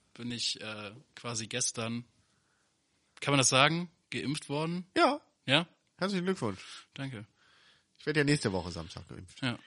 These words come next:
Speaker 2: Geimpft. Nee, jetzt kommenden Samstag.
Speaker 1: Geimpft.
Speaker 2: Ja. Freu ich mich.
Speaker 1: Ja, und wie man merkt, geht's mir eigentlich auch ganz gut, ne?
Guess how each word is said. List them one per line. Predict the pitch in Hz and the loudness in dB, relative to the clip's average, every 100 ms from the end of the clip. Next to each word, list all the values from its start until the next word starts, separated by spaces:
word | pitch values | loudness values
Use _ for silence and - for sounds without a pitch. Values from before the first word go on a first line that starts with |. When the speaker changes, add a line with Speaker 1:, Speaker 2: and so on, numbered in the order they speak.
| - | -14
Speaker 2:
Geimpft. | 117 123 98 - - - | -10 -8 -8 -10 -8 -2
Nee, | 107 | 0
jetzt | 95 101 | 0 -2
kommenden | 156 135 92 | 0 0 -2
Samstag. | 90 - 92 | -6 -8 -8
Speaker 1:
Geimpft. | 143 - 117 120 123 - - - _ 131 | -6 -4 -4 -4 -6 -8 -10 -12 _ -12
Speaker 2:
Ja. | 127 - - - - - - - _ _ _ - | -12 -12 -18 -20 -20 -20 -20 -20 _ _ _ -20
Freu | - 127 | -2 0
ich | - | 0
mich. | 87 | 8
Speaker 1:
Ja, | 165 | 8
und | 180 135 | 8 6
wie | 147 | 2
man | 156 147 139 139 120 101 143 147 135 | 4 4 4 0 -6 -10 -8 -6 2
merkt, | 139 143 170 - | 10 12 12 8
geht's | 165 180 | 2 4
mir | - 151 | 4 4
eigentlich | 147 156 151 | 4 2 2
auch | 143 | 0
ganz | - 131 - | 0 2 0
gut, | 208 143 | -2 -4
ne? | 131 151 | -2 -4